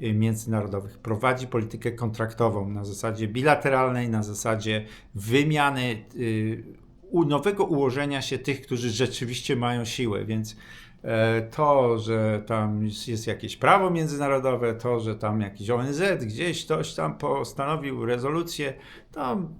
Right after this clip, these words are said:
dzisiaj możemy sobie to w tym w piecu palić. To jest dla-,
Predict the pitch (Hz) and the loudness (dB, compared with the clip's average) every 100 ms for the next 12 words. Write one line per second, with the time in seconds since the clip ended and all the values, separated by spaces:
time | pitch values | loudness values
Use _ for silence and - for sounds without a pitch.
0 | - 139 143 131 120 123 110 117 113 107 | -6 -2 0 0 0 0 0 -2 0 -2
1 | 104 - 107 - 104 - - - - - | -2 -2 -4 0 -2 -2 -2 -2 -2 -12
2 | - - - - - - - 107 98 101 | -20 -20 -20 -20 -20 -12 -4 -2 -2 -2
3 | 101 95 | 0 -2